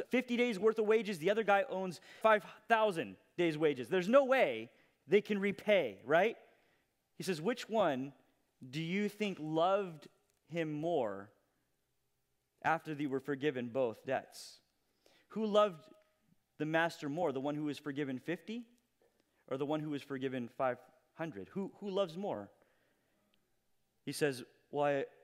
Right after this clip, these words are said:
I suppose it's the one who's been forgiven more." And Jesus says, "You're exactly right. This woman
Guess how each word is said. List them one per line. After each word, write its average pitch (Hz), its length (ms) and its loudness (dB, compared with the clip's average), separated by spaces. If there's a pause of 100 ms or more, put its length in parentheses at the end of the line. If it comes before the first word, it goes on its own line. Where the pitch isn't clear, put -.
(140)
I 135 100 -6
suppose 156 460 -6
it's 139 140 -12
the 147 100 -4
one 151 200 -4
who's 143 180 -8
been 131 180 -6
forgiven 123 420 -6
more." 123 420 -6 (1160)
And 147 140 -2
Jesus 165 300 -2
says, 147 280 2
"You're 156 120 0
exactly 143 520 0
right. 147 300 2
This 180 220 0
woman 208 680 4